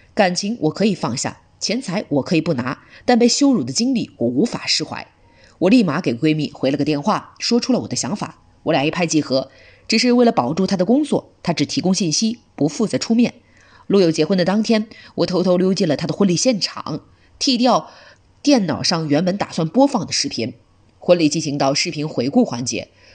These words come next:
不知情的婚礼司仪极力渲染着气氛，高喊着“想不想看”。台下人热情地回应着，他开始卖关子，手搭在耳朵后面说“听不清”。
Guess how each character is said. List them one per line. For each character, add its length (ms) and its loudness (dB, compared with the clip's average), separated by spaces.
不 120 4
知 120 4
情 240 -6
的 260 2
婚 200 4
礼 120 2
司 180 -4
仪 240 -2
极 160 0
力 100 4
渲 240 0
染 140 -6
着 80 -4
气 180 -4
氛， 280 -8
高 160 2
喊 240 -8
着 160 -4
“想 300 -4
不 100 -8
想 200 -6
看”。 240 -8
台 140 2
下 160 2
人 240 2
热 260 8
情 240 -4
地 60 0
回 160 -2
应 240 0
着， 240 -6
他 80 0
开 120 2
始 120 0
卖 120 0
关 220 4
子， 200 -6
手 360 2
搭 200 4
在 200 2
耳 240 -2
朵 80 0
后 160 4
面 120 0
说 300 0
“听 140 2
不 80 4
清”。 260 -2